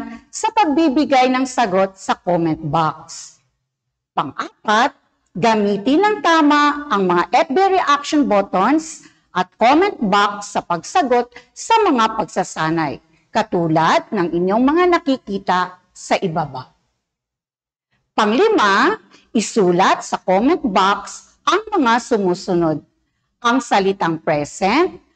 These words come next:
ang inyong buong pangalan, at ang pangalan ng inyong paaralan.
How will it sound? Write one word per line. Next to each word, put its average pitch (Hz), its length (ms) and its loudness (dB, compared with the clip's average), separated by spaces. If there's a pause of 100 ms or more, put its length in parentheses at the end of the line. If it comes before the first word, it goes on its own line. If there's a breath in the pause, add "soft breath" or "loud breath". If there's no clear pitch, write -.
(220)
ang 392 240 0
inyong 262 400 2
buong 185 320 0
pangalan, 165 800 0 (480)
at 330 160 0
ang 285 240 0
pangalan 180 560 0
ng 294 160 2
inyong 185 340 2 (140)
paaralan. 156 760 -4